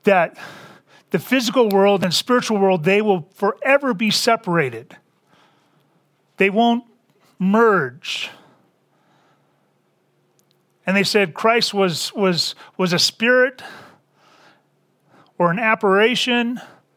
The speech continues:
different, different ways of describing that, different, different thoughts on that. And Jesus physically was a person, but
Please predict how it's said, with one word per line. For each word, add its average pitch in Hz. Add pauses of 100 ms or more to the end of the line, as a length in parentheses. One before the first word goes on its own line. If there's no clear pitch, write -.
(280)
different, 208
different 202
ways 208
of 175
describing 208
that, 208
different, 190 (480)
different 196
thoughts 202
on 202
that. 208 (1300)
And 170
Jesus 202
physically 226 (1200)
was 214
a 208
person, 226 (3250)
but 190